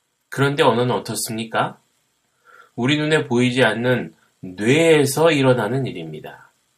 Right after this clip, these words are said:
입에서 같은 발음이 나와도 네이티브가 말할 때 느끼는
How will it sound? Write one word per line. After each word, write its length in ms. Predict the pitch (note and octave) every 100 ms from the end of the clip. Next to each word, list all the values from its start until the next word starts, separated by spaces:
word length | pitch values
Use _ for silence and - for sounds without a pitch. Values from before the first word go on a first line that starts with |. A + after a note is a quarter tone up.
| _ _ _ _
입에서 400 | A#2+ B2 C#3 C#3+
같은 360 | - - - B2+
발음이 320 | A2+ A#2 B2+
나와도 760 | A2+ E2+ E2+ - B2+ F#2+ - _ _ _ _
네이티브가 640 | - C3+ E3+ - D3 C#3+ -
말할 400 | G#2+ G#2 G#2 -
때 180 | A#2+ G2+
느끼는 600 | G2 - F#2+ F#2+ D3